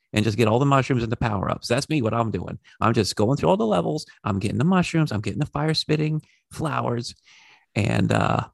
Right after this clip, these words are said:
I get to the end of the level. I don't have any coins at the end, but I didn't need the coins.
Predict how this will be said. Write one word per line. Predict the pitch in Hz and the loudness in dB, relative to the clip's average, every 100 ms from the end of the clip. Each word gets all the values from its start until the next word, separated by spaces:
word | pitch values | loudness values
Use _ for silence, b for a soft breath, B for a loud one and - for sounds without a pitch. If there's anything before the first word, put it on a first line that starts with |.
| _ - | _ -2
I | |
get | 104 120 - | 0 0 0
to | 123 | 0
the | 117 | 2
end | 113 | 2
of | 110 | 2
the | 107 | 2
level. | 107 98 98 - | 0 0 -4 -4
I | 98 | -2
don't | 101 | 0
have | 95 | -2
any | 92 | -2
coins | 135 - 185 | -2 0 0
at | 107 | 0
the | 98 95 | -4 -6
end, | 98 143 b b - | -4 -6 b b 0
but | |
I | 143 | 2
didn't | 190 202 | 2 2
need | 269 | 0
the | 226 | -2
coins. | - - - 98 - | -2 -4 -4 -10 -12